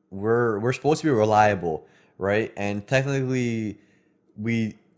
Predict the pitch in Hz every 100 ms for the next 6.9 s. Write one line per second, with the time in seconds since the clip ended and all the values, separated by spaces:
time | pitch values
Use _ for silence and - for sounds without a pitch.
0 | - 113 104 127 139 143 127 120 - 113
1 | 117 107 104 104 - 107 98 - 110 92
2 | 104 - 107 104 101 98 92 _ _ _
3 | 107 110 107 107 107 101 101 90 - 98
4 | - 73 - 110 104 120 107 113 110 -
5 | _ - 107 107 - 104 104 98 101 95
6 | 87 - 98 95 - - - - -